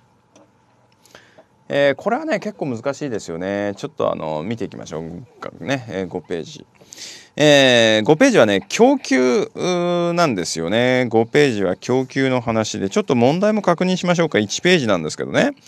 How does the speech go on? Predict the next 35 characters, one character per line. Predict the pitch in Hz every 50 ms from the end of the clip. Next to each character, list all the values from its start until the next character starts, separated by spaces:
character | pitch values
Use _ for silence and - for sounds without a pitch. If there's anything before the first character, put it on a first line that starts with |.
| - - - - - - -
え | - 143
ー、 | 135
こ | - 190
の | 208 220
賃 | 196 - 226 226
貸 | 233 233 220
住 | 214 214 214
宅 | - 214 196 208
市 | 196 - 202 185
場 | 165 135 113 110
で | 120 147
政 | 139 120 - - - 262 247
府 | 202 185
が | 135 120 -
千 | - - 254 339 349 311
五 | 196 156 147
百 | 127 156 160 165 156 _ _
戸 | - 120 107
の | 98 95 95
賃 | - - - 180 196 196
貸 | 196 - 208 208 190 185
住 | 165 - 180 180 170 160
宅 | - 117 104 - 92
を | 90 92
供 | - - - 156 185
給 | - - 208 202
す | - -
る | 101 107
ケ | - - 196 185
ー |
ス、 | - - - 92 85 80
こ | - - 185
れ | 214
を | 233 -
考 | - 190